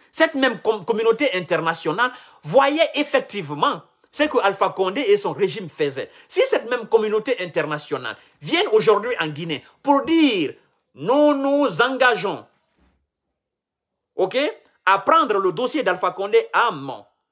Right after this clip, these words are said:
sa sortie, son soin, son lieu de résidence,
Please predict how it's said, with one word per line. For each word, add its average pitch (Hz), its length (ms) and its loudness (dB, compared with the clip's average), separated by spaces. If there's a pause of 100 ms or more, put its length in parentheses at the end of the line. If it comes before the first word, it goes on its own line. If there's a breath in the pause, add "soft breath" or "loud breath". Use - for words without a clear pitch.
sa 220 240 2
sortie, 185 600 -4 (120)
son 233 240 2
soin, 208 420 -2 (320)
son 202 160 0
lieu 226 200 -2
de 196 100 4
résidence, 185 600 0